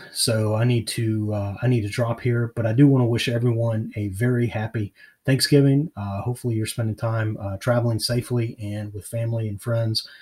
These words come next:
and, uh, hopefully, uh, doing the same on Saturday as we watch Alabama, uh, hopefully thump, uh, the Auburn Tigers.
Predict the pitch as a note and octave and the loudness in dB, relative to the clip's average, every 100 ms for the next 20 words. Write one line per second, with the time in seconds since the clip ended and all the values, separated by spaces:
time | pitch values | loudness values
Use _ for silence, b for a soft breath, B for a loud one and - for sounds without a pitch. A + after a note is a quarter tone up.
0 | B B G2 G2 F#2+ F#2+ G2 G2 F#2+ A#2+ | B B -4 -2 -2 -4 -6 -8 -8 -10
1 | - A2+ G#2 - B B B F#2 F#2+ F#2+ | -8 -6 -6 -8 B B B -4 -2 -2
2 | F#2+ G2 A#2 A2 G#2 - A2 G#2 G#2 G2 | -4 -2 0 0 0 0 0 0 -2 -4
3 | G#2 G#2 A2+ G#2+ G#2 G#2 G2+ G#2+ G#3 G2+ | -6 -4 -4 -2 -2 -2 -4 -6 -8 -8
4 | G2 G2 - G#2+ G2+ G#2+ - G#2 F#2+ F#2+ | -6 -6 -6 -6 -4 -4 -4 -6 -6 -6
5 | G2+ G2 F#2+ B B B B - A#2 - | -6 -6 -10 B B B B -6 -4 -4
6 | A#2 - G#2 - A2 G#2 - _ - G2 | -6 -6 -8 -4 -6 -6 -10 _ -6 -4
7 | F#2+ G2 F#2+ F#2+ F#2+ G2+ G2+ G2 F#2+ - | -4 -6 -6 -4 -4 -4 -6 -4 -6 -8
8 | F#2 F#2+ - - | -10 -10 -10 -16